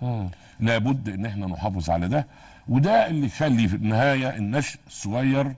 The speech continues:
Speaker 1: مم.
Speaker 2: يقول: "أنا منتمي لهذا الوطن، وأتشرف إني أكون في هذا الوطن".
Speaker 1: نسبة كام من ال-، من التراث المصري ده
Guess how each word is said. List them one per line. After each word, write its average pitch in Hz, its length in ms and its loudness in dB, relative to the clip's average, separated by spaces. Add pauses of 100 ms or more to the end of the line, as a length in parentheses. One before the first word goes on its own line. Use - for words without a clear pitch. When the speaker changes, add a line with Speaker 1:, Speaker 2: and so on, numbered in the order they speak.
Speaker 1:
مم. 117 220 -4 (580)
Speaker 2:
يقول: 135 560 4 (580)
"أنا 131 340 0 (560)
منتمي 110 480 0
لهذا 110 280 -4
الوطن، 135 420 -4 (100)
وأتشرف 131 760 0
إني 113 280 -4
أكون 113 180 -8
في 98 180 -6
هذا 87 180 -2
الوطن". - 260 -12 (840)
Speaker 1:
نسبة 202 340 2 (100)
كام 196 240 0
من 143 160 0
ال-، 110 380 -6
من 104 140 -2
التراث 120 440 -2
المصري 107 420 -4
ده 101 320 -2